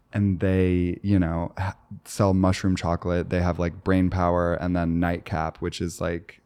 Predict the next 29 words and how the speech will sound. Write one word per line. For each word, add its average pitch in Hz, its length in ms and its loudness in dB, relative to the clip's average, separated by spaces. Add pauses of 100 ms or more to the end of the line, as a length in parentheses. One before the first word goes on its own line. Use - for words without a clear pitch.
you 95 140 -2
know, 85 160 -2
a 87 60 -2
sleeping 90 500 -2
chocolate 85 580 -4
and 87 160 -2
then, 85 160 -2
like, 85 200 -6
a, 85 280 -2
like, 87 200 -6
kind 87 160 -6
of, 80 80 -6
like, 85 200 -8
productivity, 85 760 -2
brainstormy, 85 840 0
like, 82 240 -4
caffeine 87 580 -2
chocolate. 82 520 -4 (1800)
Um, 101 640 2 (1120)
and 101 100 4
I 101 60 6
threw 98 220 2
a - 20 4
dinner 95 240 4
with 92 140 2
them 90 420 2 (140)
and 90 920 4 (1120)
it 98 100 2
was - 560 -2